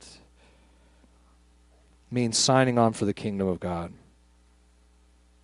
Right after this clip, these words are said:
And this is what Jesus meant when he says, gave us this prayer. He says, "As the Father sent me, I send you." See, we live between,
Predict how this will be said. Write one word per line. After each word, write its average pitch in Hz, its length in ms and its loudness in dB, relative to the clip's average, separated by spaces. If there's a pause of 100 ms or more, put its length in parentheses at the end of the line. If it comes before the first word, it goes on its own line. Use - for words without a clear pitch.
And 113 80 -4
this 120 160 4
is 117 80 -4
what 120 180 8
Jesus 117 460 2
meant 120 260 -2
when 107 140 -2
he 107 60 -4
says, 104 520 0 (520)
gave 123 220 6
us 120 140 2
this 117 140 -2
prayer. 117 220 4
He 110 60 4
says, 107 200 -4
"As 123 260 6
the 117 80 0
Father 139 360 6
sent 156 340 4
me, 110 300 -2 (800)
I 117 160 -2
send 113 360 0
you." 120 500 10 (1400)
See, 170 180 8
we 165 140 12
live 165 200 12
between, 147 500 2